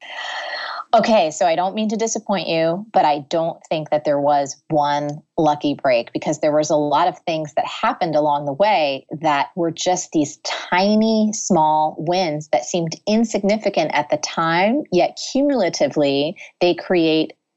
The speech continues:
what I call, like, unstoppable momentum. And I'll give you a few examples. So the first one, the very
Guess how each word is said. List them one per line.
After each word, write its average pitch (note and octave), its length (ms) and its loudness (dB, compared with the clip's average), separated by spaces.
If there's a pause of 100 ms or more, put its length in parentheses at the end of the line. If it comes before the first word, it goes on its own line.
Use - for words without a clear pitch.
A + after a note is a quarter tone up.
what D#3+ 260 2
I E3 160 2
call, D#3 460 0
like, D3+ 260 -2
unstoppable D3+ 760 -2
momentum. C3+ 420 -2
And B2+ 80 -2
I'll C3+ 120 -2
give D#3 200 2
you C#3+ 220 4
a - 80 2
few D3 180 0
examples. G#2+ 640 -2 (520)
So F#3 400 2
the G#3 80 0
first - 260 -2
one, - 260 -8 (520)
the F3+ 140 4
very A#3 500 0